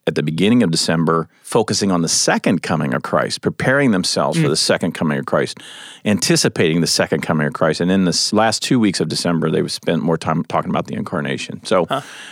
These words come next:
Speaker 1: we don't do that as much in the twenty-first
Speaker 2: Right.
Speaker 1: century. I'm not sure when that kind of faded out.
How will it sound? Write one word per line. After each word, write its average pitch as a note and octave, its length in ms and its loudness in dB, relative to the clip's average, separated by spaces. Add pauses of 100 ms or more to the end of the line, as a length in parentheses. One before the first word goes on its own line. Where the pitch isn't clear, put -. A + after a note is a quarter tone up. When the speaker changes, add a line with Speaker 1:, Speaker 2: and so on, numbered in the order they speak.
(280)
Speaker 1:
we C#3 200 4
don't B2 260 2
do D3 180 4
that D3 200 4
as C#3 100 0
much C#3 460 0 (180)
in A#2 100 4
the G#2 80 4
twenty-first C#3 300 2 (160)
Speaker 2:
Right. - 120 0
Speaker 1:
century. A2+ 560 2 (540)
I'm A2+ 140 4
not A#2 160 4
sure G#2+ 220 2
when G2+ 160 4
that G2 180 0
kind F#2+ 160 0
of E2+ 60 -4
faded F#2 420 2
out. F#2+ 320 2